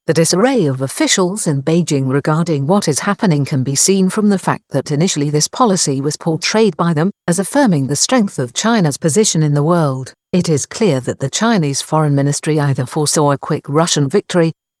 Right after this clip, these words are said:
or dangerously underestimated the depth of national opinion in Ukraine, which is doggedly opposed to the invasion.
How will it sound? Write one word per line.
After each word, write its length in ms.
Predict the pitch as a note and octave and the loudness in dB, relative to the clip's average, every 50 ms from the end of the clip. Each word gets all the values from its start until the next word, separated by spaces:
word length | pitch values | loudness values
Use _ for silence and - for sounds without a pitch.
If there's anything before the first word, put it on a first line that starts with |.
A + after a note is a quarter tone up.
| _ _ | _ _
or 240 | E3+ D#3+ D#3 D3+ D#3 | -2 0 0 0 0
dangerously 720 | D#3 E3 E3 F#3 F3 D#3 D3 C#3 C#3 C3+ - F#3 F3+ - | 0 0 2 2 2 2 0 0 -2 -2 -2 -2 -2 -2
underestimated 920 | - D3 D3 C#3+ D3 C#3+ D#3+ G#3+ G#3 G#3 - F3 D#3 D3 C#3+ D3+ - A3 F3 | -2 -2 -2 -2 -2 -2 0 0 0 -2 0 0 0 0 0 0 0 0 -2
the 60 | F3 | 0
depth 320 | D#3+ F#3 A3 A3+ - - - | 0 0 0 -2 -2 -4 -6
of 140 | - - G#3+ | -2 0 2
national 480 | A3 B3 B3 - - - G#3 G3+ E3+ | 2 2 2 0 -2 -2 0 0 0
opinion 480 | C#3+ - - A3 A#3+ A3 G3+ F3 D#3 C3+ | -2 -2 -2 0 0 2 2 2 2 2
in 160 | C3+ C3+ C#3+ | 0 -2 -2
Ukraine, 640 | C#3+ C3+ - - - A3+ A#3+ G3+ D3+ C#3+ D#3+ E3+ - _ _ _ _ _ _ | -2 -4 -4 -2 0 0 2 2 2 2 0 -2 -4 _ _ _ _ _ _
which 220 | - C#3+ - - D3 | -4 -4 -4 -2 -4
is 120 | B2 - | -4 -2
doggedly 440 | - A3 A3+ F#3+ F3+ C3+ C#3+ D#3+ E3 | -2 0 0 2 0 0 0 0 -2
opposed 420 | D#3+ - F3+ D3+ D#3 D#3+ D#3 - | -2 -2 -2 0 0 0 -2 -4
to 80 | - D3 | -6 -4
the 140 | D3 C#3+ C#3+ | -4 -2 -2
invasion. 520 | C#3 C3 - C#3 C3+ B2+ - C3 A#2+ A2+ | -2 -2 0 0 0 0 -2 -2 -4 -4